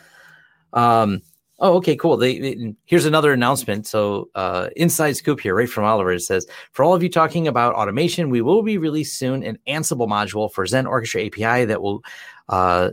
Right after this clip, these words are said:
complete existing Packer and Terraform compatible tools." And we've talked about Ansible on here. We haven't talked about Terraform. I think we mentioned it in some of our automation,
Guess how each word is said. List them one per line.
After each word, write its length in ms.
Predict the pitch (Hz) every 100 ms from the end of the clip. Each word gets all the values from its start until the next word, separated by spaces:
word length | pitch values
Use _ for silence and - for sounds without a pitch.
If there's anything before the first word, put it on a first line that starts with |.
| - _ _ _
complete 480 | - 107 - 156 156
existing 680 | 127 107 131 143 131 131 -
Packer 420 | - 131 147 156 143
and 160 | 113
Terraform 600 | - 113 120 - 117 117
compatible 500 | 113 98 95 92 95 -
tools." 600 | - 143 101 - - - - - - -
And 280 | 139 139 -
we've 300 | 170 247 240
talked 280 | 208 233 220
about 140 | 170
Ansible 360 | 127 151 170 170
on 140 | 170
here. 160 | 170 185
We 120 | 120
haven't 200 | 131 139
talked 260 | 127 131 120
about 200 | 107 -
Terraform. 640 | 107 117 117 139 139 131
I 120 | -
think 140 | 180 240
we 100 | 160
mentioned 340 | 160 170 120
it 120 | 117
in 120 | 107
some 180 | 104 117
of 60 | 107
our 120 | 104
automation, 640 | 104 101 107 - 104 95